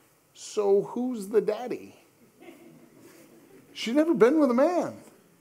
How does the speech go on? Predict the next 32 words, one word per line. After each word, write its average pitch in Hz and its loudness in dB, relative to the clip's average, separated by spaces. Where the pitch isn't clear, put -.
I 175 4
mean, 190 6
she, 262 4
maybe 214 4
she 220 2
had 196 6
had 190 4
the 170 2
talk 226 4
with 156 4
mom, 214 4
you 170 4
know, 180 6
already, 170 6
but 185 4
she 202 4
had 226 4
to 220 6
be 190 4
like, 151 2
"There's 175 4
no 185 4
bee 139 -4
to 170 -6
go 170 6
with 165 4
the 156 -2
bird 175 4
here." 113 -2
You 170 4
know, 175 6
there's, 190 4